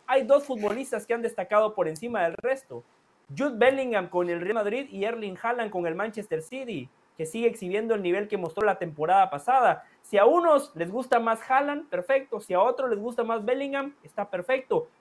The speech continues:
Pero de los dos, me parece que no hay discusión. O sea, lo de Bellingham bien lo describía Carlo Ancelotti. Llegó a una liga nueva, un entrenador nuevo, compañeros nuevos.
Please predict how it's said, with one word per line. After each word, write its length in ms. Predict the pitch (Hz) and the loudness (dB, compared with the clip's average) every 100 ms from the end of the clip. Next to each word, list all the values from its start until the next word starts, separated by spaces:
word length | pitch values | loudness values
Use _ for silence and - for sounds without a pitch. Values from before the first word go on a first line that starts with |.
| _ - | _ -2
Pero 240 | 185 185 | 2 2
de 100 | 185 | 2
los 240 | 175 170 | 2 2
dos, 380 | 220 285 339 - _ _ - - | 6 6 6 -2 _ _ -18 -14
me 60 | 131 | -10
parece 340 | 131 175 214 240 | -6 -6 -6 -8
que 120 | 170 | -6
no 80 | 170 | 0
hay 80 | 202 | 2
discusión. 640 | - - - 202 254 165 | 2 -2 -4 0 0 -2
O 60 | |
sea, 200 | 151 202 | -2 2
lo 140 | 180 165 | 6 6
de 100 | 156 | 6
Bellingham 460 | 226 269 247 226 | 4 2 0 -2
bien 160 | 196 240 | -2 2
lo 60 | 226 | 2
describía 520 | 208 175 175 214 208 | 0 -4 -2 0 0
Carlo 240 | 202 208 | -2 -2
Ancelotti. 540 | 180 151 143 135 117 117 _ _ _ - | -6 -4 -4 -6 -10 -18 _ _ _ -8
Llegó 320 | 185 190 247 | -4 6 8
a 80 | 254 | 8
una 240 | 247 247 | 4 0
liga 320 | 226 226 220 196 | -2 -2 -2 0
nueva, 480 | 208 233 247 254 _ _ - | 0 0 0 -4 _ _ -8
un 140 | 202 | -6
entrenador 500 | 196 175 165 165 190 | -4 -4 -2 0 0
nuevo, 460 | 208 226 226 220 214 | 0 0 2 0 -4
compañeros 580 | 180 156 156 170 170 165 | -8 -4 -4 -2 -4 -2
nuevos. 440 | 196 220 214 214 | -4 -4 -4 -6